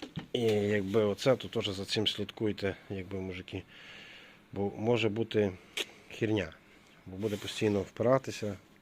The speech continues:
поршень давити, впиратися, різьба буде от потім откручується, потім оце, коротше, якось так. Добре, далі буде. Покажу, як уже обріжу. Так,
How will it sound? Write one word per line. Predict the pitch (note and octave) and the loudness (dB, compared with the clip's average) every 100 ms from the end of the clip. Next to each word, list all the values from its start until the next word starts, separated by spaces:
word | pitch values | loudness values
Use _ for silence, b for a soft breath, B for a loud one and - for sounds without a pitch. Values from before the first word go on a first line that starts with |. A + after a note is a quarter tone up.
| - | -2
поршень | G#2+ F#2 F#2 | -2 0 -4
давити, | F2 A2+ C#3 C3 A2 | 0 4 4 4 -2
впиратися, | F#2+ G2 B2 A#2 A2 G#2+ | -2 2 2 2 -2 -2
різьба | G2+ F#2 G2+ F#2+ | -2 0 0 0
буде | F#2+ F#2+ F2+ B B B B B B | -2 -4 -6 B B B B B B
от | C2 | -10
потім | - F#2+ F#2 | -8 -6 -6
откручується, | F2 - C#3 - A#2+ G2+ G2 | -4 2 2 2 0 0 -4
потім | F#2+ F2+ F2+ F2 - | -8 -10 -10 -12 -12
оце, | F2+ - B2 A2 - - | -12 -2 0 0 -4 -14
коротше, | F#2 F#2+ - G2 | -10 -8 -6 -6
якось | G2 G#2+ - | -6 -6 -6
так. | E2+ - - B B B B B B B B B - | -8 -10 -18 B B B B B B B B B -2
Добре, | A#2 G#2+ G2 | 0 2 2
далі | G#2+ G#2 | 4 4
буде. | G2+ F#2 E2 B B B | 2 0 -2 B B B
Покажу, | - - G2 A2 | -14 -8 -2 2
як | A2 G#2+ - | 4 2 0
уже | G2+ | -2
обріжу. | G2 G2 F#2 E2 E2 B B B B - _ _ _ _ _ _ _ _ _ - | -2 -2 -4 -4 -10 B B B B -20 _ _ _ _ _ _ _ _ _ 6
Так, | D#3 C#3 G#2+ - | 10 10 8 2